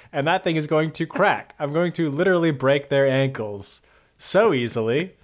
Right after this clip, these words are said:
Speaker 2: Whereas bone arm, I'm like, "Please don't fight me, 'cause that looks terrifying."
Speaker 1: What is this, though? Why is this the case? I, I, I conceptually and instinctively know that that is true, but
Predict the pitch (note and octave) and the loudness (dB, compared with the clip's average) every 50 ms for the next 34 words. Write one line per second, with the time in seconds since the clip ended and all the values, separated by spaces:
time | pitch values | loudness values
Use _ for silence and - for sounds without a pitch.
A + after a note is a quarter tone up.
0 | G#3 - _ _ _ _ _ _ _ _ - D3 E3 F3 E3 D3+ C3+ C3 A#2 C3+ | -16 -16 _ _ _ _ _ _ _ _ -2 2 4 4 4 4 2 0 2 2
1 | D#3+ F3 F3 E3+ D3+ E3+ G#3+ G#3+ F3+ D#3+ D3+ D#3 D#3+ D#3+ D3+ C#3 C3+ C3+ - - | 4 4 4 4 4 4 6 6 6 6 6 4 2 2 2 2 2 0 -4 -10
2 | - - F3 A3 G3+ C#3+ A2 - A#2+ A#2 A#2+ - - A#2 A2 A2+ B2+ - D3+ F#3 | -6 -2 0 0 0 0 0 0 -2 -2 -2 -4 -2 -2 -2 -2 -4 -4 -4 -4
3 | A3 A#3 A3 - - C3 A#2 A2+ - F3 G3 E3 B2 B2 B2+ - - - C#3 A#2+ | -4 -4 -6 -8 -6 -6 -4 -2 0 0 0 0 0 -4 -6 -4 -2 0 0 2
4 | G#2+ G2+ - A#2 G3+ C4 D#4+ E4 F4+ - - - F#3 F3+ E3+ E3 - - E3+ D#3 | 0 0 -2 0 2 2 2 2 0 0 -2 0 0 0 0 0 -2 -2 0 0
5 | C#3+ C3 C3 C3 C#3+ D#3+ F#3+ A#3+ C4+ C#4 B3 A#3 B3+ A#3+ B3 C4+ A#3 A3+ - A3 | 0 0 0 0 2 2 4 4 4 2 2 0 -2 -2 0 0 0 0 0 0
6 | C4 A#3 D#3+ C#3+ - - - - - E3+ E3+ F3 E3+ F3+ - F#3+ F3+ F3 E3 D#3+ | 0 0 0 -2 -4 -8 -12 -6 0 2 2 2 2 0 0 0 0 0 0 0
7 | F3 - - - F3+ D3+ D3 C#3+ C#3+ D3 - - E3+ D#3 D3+ - - - A3 A#3+ | -2 -4 -8 -4 -2 0 0 0 -2 -6 -8 -4 -4 -2 -2 -2 -2 -2 -2 -2
8 | - - - F3+ C#3 C3+ B2+ B2 B2+ C#3 D3+ C3+ C#3+ B2+ - - - - A3 C4 | -2 -4 -2 -2 0 0 0 -2 -2 -2 -2 -2 -4 -4 -4 -6 -4 -2 -2 -2
9 | A#3+ A#3+ D3+ B2+ B2+ A#2+ A#2+ A#2+ A#2 A2+ A#2 A2+ - B2+ A2+ A2+ G#2+ - - - | -2 -2 -4 -4 -4 -4 -4 -4 -4 -4 -4 -4 -4 -6 -6 -6 -8 -6 -6 -4
10 | - C3+ B2 A#2+ A#2 A#2 A2+ A#2 - - - _ _ _ _ _ _ _ - C#3+ | -4 -2 -2 -2 -2 -4 -6 -8 -14 -20 -20 _ _ _ _ _ _ _ -12 -6
11 | C#3 D#3+ D3+ C#3 C3 C3 - - _ | -2 -2 0 0 -2 -4 -8 -12 _